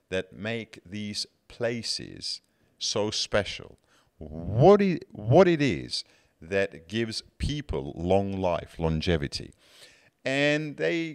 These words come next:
kind of, they've boiled it down to five, six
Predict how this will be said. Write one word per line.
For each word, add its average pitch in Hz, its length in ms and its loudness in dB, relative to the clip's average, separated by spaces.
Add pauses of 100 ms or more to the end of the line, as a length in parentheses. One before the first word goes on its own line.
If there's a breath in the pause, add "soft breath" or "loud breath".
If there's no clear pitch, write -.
kind 208 280 -4
of, 185 200 -8 (320)
they've 117 240 4
boiled 175 400 8
it - 200 0
down 82 500 2 (220)
to 92 460 -2 (240)
five, 117 360 2
six - 420 -4